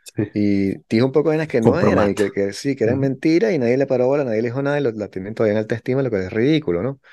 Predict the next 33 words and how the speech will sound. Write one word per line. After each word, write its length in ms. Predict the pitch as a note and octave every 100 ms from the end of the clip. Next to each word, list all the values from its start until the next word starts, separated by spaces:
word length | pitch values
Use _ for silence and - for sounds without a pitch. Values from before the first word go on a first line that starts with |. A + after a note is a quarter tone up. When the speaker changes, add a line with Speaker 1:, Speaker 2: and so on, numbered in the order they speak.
| - A#2
Speaker 1:
Ujú. 300 | G#2+ G#2 B2
Speaker 2:
Entonces, 260 | C3 F#2 _
pero 220 | C3+ B2+
las 160 | B2 A2
imágenes 540 | A#2 A#2 D3+ E3 E3+ D#3+
en 120 | C3+
sí, 220 | - C#3
de 80 | A2+
lo 80 | G2+
que 80 |
está, 220 | F#2+ F#2+ F#2+
o 100 | -
sea, 160 | A#2
cuando 220 | G#2+ F#2+
ponen 220 | - F#2+ B2+
la 60 |
imagen 440 | B2 C#3 C3 A#2+ G#2
de, 220 | F#2+ F#2 - - - _ -
esta 220 | F#2 A#2+
es 60 |
la 100 | B2+
marcha, 340 | B2+ B2+ B2 C#3
qué 100 | B2
sé 140 | C#3
yo, 80 | B2+
de 120 | G#2
Trump, 440 | F#2+ G#2+ F#2+ C3+ D#3 _ _ _ _ _ _ _ _ -
tú 220 | A#2 G2+
ves 220 | G#2+ A2+
la 200 | C3+ C3+
gente, 420 | B2+ C3+ C3+ C#3+
o 20 | A#2+
sea, 260 | A2 F#2